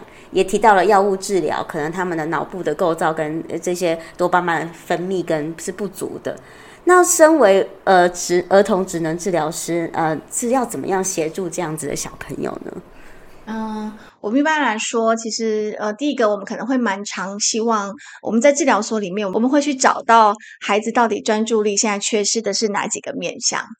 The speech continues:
Speaker 2: 对，像是他可能是选择性注意力的问题，或者是他可能是注意力持续度的问题，这样。那找到了这些面向之后，我们可能会针对这几个面向去协助孩子去做练习，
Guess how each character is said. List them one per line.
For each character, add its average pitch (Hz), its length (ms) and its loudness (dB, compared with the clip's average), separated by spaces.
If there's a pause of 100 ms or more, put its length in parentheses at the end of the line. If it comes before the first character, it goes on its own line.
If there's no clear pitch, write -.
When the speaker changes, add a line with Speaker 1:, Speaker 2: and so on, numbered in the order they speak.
Speaker 2:
对， - 240 -10
像 240 220 0
是 233 40 0
他 220 140 2
可 240 120 -2
能 165 120 -4
是 226 220 -2
选 180 180 -2
择 160 140 -4
性 220 180 -2
注 214 140 -4
意 196 60 -4
力 202 40 -4
的 202 100 -4
问 202 260 -2
题， - 260 -8
或 226 100 -4
者 - 100 -6
是 - 140 -4
他 202 140 -4
可 - 80 -12
能 - 100 -10
是 226 100 -4
注 214 200 -2
意 - 20 -4
力 202 100 -4
持 - 160 -6
续 196 160 -6
度 190 140 -8
的 - 140 -8
问 - 180 -6
题， - 300 -12 (120)
这 - 80 -18
样。 - 120 -14 (400)
那 277 200 4 (160)
找 - 140 2
到 277 120 6
了 277 60 8
这 285 120 4
些 277 120 6
面 262 220 6
向 240 180 0
之 214 200 0
后， 233 140 2
我 190 40 2
们 190 80 -6
可 220 140 -6
能 226 100 -6
会 233 100 2
针 220 220 -2
对 220 100 0
这 214 120 0
几 202 120 -4
个 - 80 -6
面 202 300 -2
向 175 240 -4
去 170 300 -6
协 170 260 -4
助 202 160 -2
孩 - 220 -8
子 - 100 -10
去 - 160 -8
做 196 240 -4
练 - 220 -4
习， - 260 -4